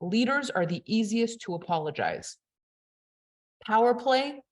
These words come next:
cannot apologize, because the minute you power play, you give up your power. But leadership, you change the game with an apology. And you know this because any person who is capable of giving you a good apology changes the game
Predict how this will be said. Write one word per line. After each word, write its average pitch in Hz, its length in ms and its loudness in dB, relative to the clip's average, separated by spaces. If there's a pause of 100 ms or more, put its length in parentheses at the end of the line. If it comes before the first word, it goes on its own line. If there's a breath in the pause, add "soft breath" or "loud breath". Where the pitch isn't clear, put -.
(120)
cannot 202 400 2
apologize, 185 540 0
because 185 180 -6
the 196 80 -2
minute 240 200 0
you 254 100 -6
power 247 300 0
play, 294 200 -2
you 262 100 -4
give 196 180 0
up 208 120 -2
your 202 100 -6
power. 139 300 -6 (500)
But - 120 -10
leadership, 233 500 -4 (460)
you 190 120 -8
change 202 300 -4
the 185 80 -6
game 190 200 0
with 180 120 -2
an 170 60 -4
apology. 156 580 -6 (1120 loud breath)
And 214 120 4
you 226 120 8
know 214 260 6
this 180 280 -2
because 196 540 -2 (280)
any 269 240 2
person 247 580 -2 (100)
who 214 120 -2
is 202 120 0
capable 226 580 -4
of 175 160 -4
giving 214 280 -2
you 254 280 -4 (100)
a 165 240 -4
good 226 420 -2
apology 214 840 -2
changes 196 580 -2
the 175 100 -4
game 165 380 -4